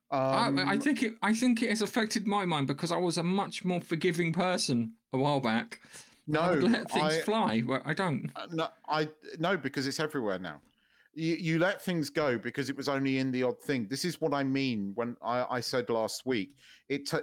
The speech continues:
Speaker 2: th-, this, this shit, it divides people. It, it, m-, it turns moderate people who, who, who didn't really care. It, it makes people pick sides. It, it ra-, it, it, it radicalizes people. It makes people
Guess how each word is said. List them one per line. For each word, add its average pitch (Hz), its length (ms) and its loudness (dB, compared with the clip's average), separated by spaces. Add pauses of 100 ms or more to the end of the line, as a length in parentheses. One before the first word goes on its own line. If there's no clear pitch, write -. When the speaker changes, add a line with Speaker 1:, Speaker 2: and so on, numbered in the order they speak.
(100)
Speaker 2:
th-, 156 180 -2
this, 160 300 -4
this 175 140 -2
shit, - 500 -2 (840)
it 160 240 -2
divides 160 580 2
people. 110 540 -6
It, 151 280 -2
it, 151 200 0
m-, 156 240 0
it 151 180 -4
turns 151 320 0
moderate 156 460 0
people 135 480 -2
who, 123 300 0 (320)
who, 139 320 4 (100)
who 131 140 0
didn't 147 320 -4
really 139 220 -2
care. 117 480 0
It, 143 120 -2 (140)
it 151 160 -4 (160)
makes 160 340 -2
people 143 380 -6
pick - 340 -8
sides. 107 600 -4 (260)
It, 151 260 -2
it 151 200 0
ra-, 143 360 2
it, 156 220 -2
it, 156 220 -2
it 160 120 -2
radicalizes 151 960 -2
people. 107 320 -2
It 110 80 -2
makes 147 240 -2
people 139 400 -4